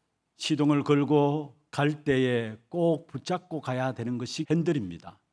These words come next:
핸들을 놓는다면은 차가 어떻게 될지 우리는 모르는 것이죠.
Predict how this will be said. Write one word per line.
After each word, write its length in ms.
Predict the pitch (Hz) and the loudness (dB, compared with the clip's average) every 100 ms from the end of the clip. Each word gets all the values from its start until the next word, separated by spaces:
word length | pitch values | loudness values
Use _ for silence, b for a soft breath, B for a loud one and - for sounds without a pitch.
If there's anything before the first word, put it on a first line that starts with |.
| _ _ _ _ - | _ _ _ _ 0
핸들을 480 | 170 202 208 208 180 | 0 6 6 8 6
놓는다면은 1120 | 143 147 170 165 139 139 147 156 123 104 107 _ _ _ _ _ _ _ - | 4 4 4 4 4 4 4 4 2 -2 -8 _ _ _ _ _ _ _ -12
차가 220 | - 120 | -4 -2
어떻게 280 | 120 120 143 | -2 -2 0
될지 260 | 127 123 | 0 -2
우리는 200 | 120 120 | -4 -2
모르는 400 | 113 110 110 120 | -4 -4 -4 -4
것이죠. 520 | 127 117 101 95 92 | -4 -6 -8 -14 -16